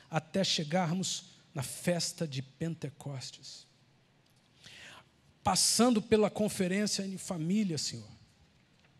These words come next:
nós termos manifestações sobrenaturais do Teu Espírito Santo, em áreas que a gente já vê que precisa,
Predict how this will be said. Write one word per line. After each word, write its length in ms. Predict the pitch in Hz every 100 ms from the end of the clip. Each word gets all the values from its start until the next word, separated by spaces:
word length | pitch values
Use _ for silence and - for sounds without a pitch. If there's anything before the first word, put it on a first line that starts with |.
| _ _ - - - - -
nós 200 | 147 -
termos 440 | - 170 160 147
manifestações 1040 | 131 156 165 - - - 143 - 156 151 147
sobrenaturais 1000 | - - 165 156 160 143 151 139 147 131
do 100 | 131
Teu 220 | - 143
Espírito 520 | 139 - 143 135 -
Santo, 680 | - - 123 120 - - - - - - - - - -
em 220 | 147 147
áreas 560 | 165 175 175 170 -
que 120 | - 151
a 80 |
gente 420 | 127 156 151 - 127
já 220 | 131 123
vê 440 | 113 147 175 190
que 120 | 185
precisa, 760 | 151 139 135 - 165 185 175